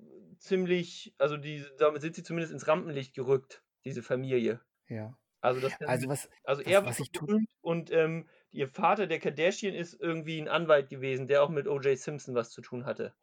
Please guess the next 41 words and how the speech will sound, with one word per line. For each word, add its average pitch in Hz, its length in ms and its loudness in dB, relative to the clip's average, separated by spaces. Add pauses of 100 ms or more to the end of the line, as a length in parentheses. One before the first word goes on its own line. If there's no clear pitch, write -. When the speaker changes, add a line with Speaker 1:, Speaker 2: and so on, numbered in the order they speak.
(120)
Speaker 2:
Ja, 117 160 -6
genau, 98 240 -8
das 107 220 -14
hab 120 60 -6
ich, 107 180 -12
das 143 180 -8
hab 135 80 -6
ich 113 80 -4
auch 110 140 -6
gelesen. 139 560 -4 (800)
Genau, - 220 -14
aber, 123 300 -4 (320)
aber - 380 -8 (360)
das - 220 -14
Besondere 117 500 -4
ist, - 360 -10
also 101 220 -8
die 107 120 -8
sind 123 240 -10
ja 104 160 -6
wirklich - 320 -10
scheinbar 104 300 -6
auch - 180 -12
reich 98 560 -10
und 131 320 -2 (200)
dann 104 160 -6
guckt - 260 -10
man 123 160 -6
so 110 120 -8
diesen 101 300 -6
Kanal 95 420 -6
an 190 160 -2
und 113 100 -4
sieht 110 240 -10
eigentlich 107 260 -6
nur 104 120 0
die 95 100 -4
Modebilder, 170 720 -4 (320)
so, - 280 -10
oder 143 300 -4
mal 131 500 -2